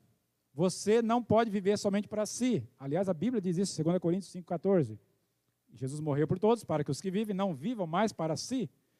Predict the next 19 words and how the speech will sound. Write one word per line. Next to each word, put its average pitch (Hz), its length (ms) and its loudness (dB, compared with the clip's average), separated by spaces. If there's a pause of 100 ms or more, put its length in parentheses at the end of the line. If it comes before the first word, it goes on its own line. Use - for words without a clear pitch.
(240)
mas 165 260 2
para 160 200 -2
aqueles 208 340 0
que 202 80 -10
por 156 180 0
ele 220 240 2 (320)
morreu 170 720 0
e 135 40 -2
ressuscitou. 151 760 -2 (560)
Nós 165 200 -2
somos 202 200 0
abençoados, 180 640 2
olha, 190 220 2
essa 180 180 -2
é - 20 -4
a - 20 -4
dinâmica 190 420 0
da 196 100 2
Bíblia. 139 340 -4